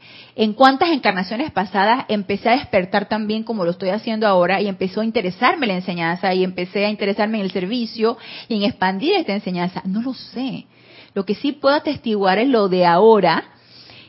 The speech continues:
que me estoy percatando ahora de esto, y que me costó X cantidad de años empezar a despertar a esta verdad. Entonces, sí es cierto, no todos, ni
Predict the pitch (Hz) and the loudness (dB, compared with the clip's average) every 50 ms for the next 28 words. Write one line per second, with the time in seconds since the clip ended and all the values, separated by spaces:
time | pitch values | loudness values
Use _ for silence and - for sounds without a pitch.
0 | _ _ _ - 240 226 240 262 247 247 240 - - 214 - - 233 226 - 226 | _ _ _ 4 6 6 6 6 6 2 -2 -2 -4 -6 -2 -2 -2 0 0 -2
1 | 190 196 190 190 202 220 220 196 180 185 190 196 220 247 262 247 220 196 208 - | 0 0 -2 0 2 2 4 4 4 4 4 4 4 4 4 4 4 2 0 -2
2 | - - 190 214 247 - - - - - - - - _ _ _ - 233 240 - | -6 -6 -6 -6 -6 -10 -16 -20 -20 -20 -20 -20 -20 _ _ _ -4 -4 -2 2
3 | - 226 226 214 220 214 214 220 208 214 - - 233 208 220 254 - - - 254 | 2 2 4 4 2 2 2 2 0 0 0 2 2 4 4 2 2 2 4 4
4 | 247 247 - 320 - - 294 240 233 226 214 214 220 220 226 226 220 208 196 190 | 4 4 2 -4 -2 0 0 0 0 0 0 2 2 2 4 2 2 2 0 0
5 | 185 185 190 220 240 - - 214 214 - - 208 202 - 240 247 254 254 269 269 | -2 -2 -4 -4 -6 -8 -6 -8 -6 -4 -4 -4 -2 0 0 2 2 0 -2 -2
6 | - - 185 190 185 190 196 190 202 208 - - - 202 196 190 196 - - 240 | -2 -2 -2 -2 -2 0 0 0 0 0 -2 -2 0 0 0 0 -2 -4 -4 -4
7 | 233 202 180 214 220 214 196 180 240 349 466 466 - 143 - - - - _ _ | -4 -2 -2 -2 -2 -2 -4 -4 -6 -6 -4 -4 -6 -6 -8 -10 -18 -20 _ _
8 | _ _ _ _ _ - - - - - - - _ - 226 220 269 247 - - | _ _ _ _ _ -20 -20 -20 -20 -20 -20 -20 _ -12 -10 -6 -8 -8 -8 -8
9 | - - 381 622 480 339 - - - 196 175 160 165 156 - 170 190 269 - _ | -8 -4 0 0 0 0 0 0 0 0 0 0 -2 -6 -8 -8 -8 -8 -10 _
10 | _ _ _ _ _ _ _ - - 180 214 226 233 247 240 226 214 202 185 180 | _ _ _ _ _ _ _ -14 -8 -4 -2 -2 -2 -2 2 2 2 4 4 2
11 | 180 190 202 - - - 202 220 233 240 240 247 240 | 0 -2 -4 -8 -10 -4 -2 0 0 0 0 -2 -4